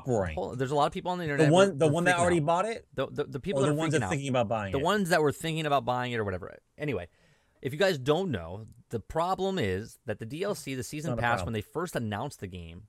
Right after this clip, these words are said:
Speaker 2: they announced it and then said that here's the season pass. Season
Speaker 1: Yep.
Speaker 2: pass is gonna cost you thirty dollars. And you're gonna get everything, whatever comes out in the next year.
Speaker 1: Yes.
Speaker 2: Okay.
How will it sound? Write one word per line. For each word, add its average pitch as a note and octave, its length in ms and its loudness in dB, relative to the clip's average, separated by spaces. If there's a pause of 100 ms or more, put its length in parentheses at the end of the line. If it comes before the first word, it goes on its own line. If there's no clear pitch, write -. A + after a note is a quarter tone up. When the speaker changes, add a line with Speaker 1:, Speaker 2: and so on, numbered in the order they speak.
(100)
Speaker 2:
they C3 100 -2
announced C#3 380 -2
it A#3 80 2
and E3 80 -2
then D3 120 0
said D3 180 0
that C3 100 0
here's D#3 180 -2
the D#3 80 -12
season C3+ 280 -10
pass. F#2 360 -8 (300)
Season F#2 200 -2
Speaker 1:
Yep. E3 80 -2
Speaker 2:
pass C#3+ 200 4
is - 40 -10
gonna B2+ 120 -4
cost A#2+ 240 -2
you A2+ 80 -8
thirty G2+ 200 -4
dollars. - 440 -14 (320)
And A#2+ 880 2
you're B2 120 -4
gonna B2 100 -2
get A#2 140 4
everything, A2 420 2
whatever G2+ 220 0
comes G2+ 240 -2
out F#2 180 4
in G2 60 -6
the F#2 60 -4
next F2+ 340 -8
year. F2 100 -6
Speaker 1:
Yes. - 240 -10 (140)
Speaker 2:
Okay. F#2+ 240 -8